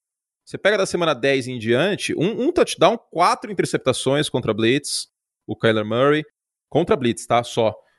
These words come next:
Você pega da semana dez em, em diante contra blitz, o Q B R dele, o rating foi de cinquenta e um ponto dois, vigésimo sétimo da liga.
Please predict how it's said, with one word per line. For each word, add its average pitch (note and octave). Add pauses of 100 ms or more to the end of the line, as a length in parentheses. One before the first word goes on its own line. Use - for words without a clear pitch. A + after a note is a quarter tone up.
Você -
pega D#3+
da C#3+
semana E3+
dez C#3
em, C3+
em C3+
diante B2+
contra C3+
blitz, A#2
o A#2
Q C#3+
B C3
R B2
dele, A2+
o A2+
rating A2+
foi A#2
de A2+
cinquenta D#3+
e D#3+
um C#3
ponto B2+
dois, B2
vigésimo A#2+
sétimo B2+
da A2
liga. B2+